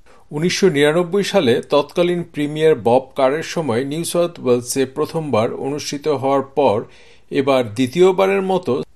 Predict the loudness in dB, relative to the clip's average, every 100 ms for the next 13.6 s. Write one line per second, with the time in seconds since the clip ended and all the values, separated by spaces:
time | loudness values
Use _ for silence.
0 | -14 -10 0 0 0 0 0 0 -6 -2
1 | 0 0 -4 -8 -4 -2 -4 -8 -12 -10
2 | -8 -8 -10 -10 -10 -10 -14 -14 -12 -12
3 | -16 -20 -20 -20 -20 -20 -20 -8 -4 -4
4 | -4 -2 0 0 2 -2 -2 -6 -2 0
5 | 0 0 -2 -4 -4 -4 -2 -4 -2 -2
6 | 0 2 0 2 0 2 0 2 2 0
7 | -4 -4 -2 0 0 -2 -8 -10 -8 -6
8 | -6 -2 -4 -4 -10 -8 -6 -4 -4 -4
9 | -12 -10 -4 0 0 0 -6 -20 -20 -16
10 | -2 -2 -2 -6 0 0 2 -2 -2 -8
11 | -8 -4 -4 -4 -8 -12 -10 -8 -6 -6
12 | -4 -6 -6 -2 0 0 -2 -6 -8 -14
13 | -10 -10 -10 -12 -12 -14